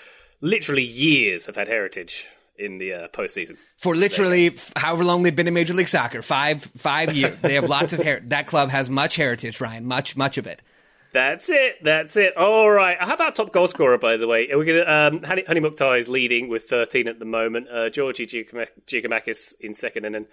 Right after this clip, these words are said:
Speaker 1: um, this is in the odds, excuse me. J-, uh,
Speaker 2: Sure.
Speaker 1: Giacomakis is second in the odds, and then Messi is third in the odds.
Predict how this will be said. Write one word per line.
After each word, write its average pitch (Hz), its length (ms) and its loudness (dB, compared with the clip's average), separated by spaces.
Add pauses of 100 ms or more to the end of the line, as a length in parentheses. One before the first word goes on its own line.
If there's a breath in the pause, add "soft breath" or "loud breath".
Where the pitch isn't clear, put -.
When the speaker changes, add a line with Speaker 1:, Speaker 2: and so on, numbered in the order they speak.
(380 soft breath)
Speaker 1:
um, 113 340 -6 (340)
this 160 160 -6
is 135 120 -6
in 120 100 -2
the 101 220 -8
odds, 117 260 -8
excuse 90 420 -16
me. 87 220 -20
J-, 123 140 -14
uh, 98 120 -10
Speaker 2:
Sure. 104 220 -6
Speaker 1:
Giacomakis 107 380 -12 (100)
is 107 180 -16
second 113 260 -6
in 104 60 -8
the 104 120 -6
odds, 101 240 -10
and 110 80 -8
then 110 160 -6
Messi 117 280 -8
is 87 120 -16
third 87 420 -16 (160)
in 175 120 -20
the 85 120 -14
odds. - 400 -20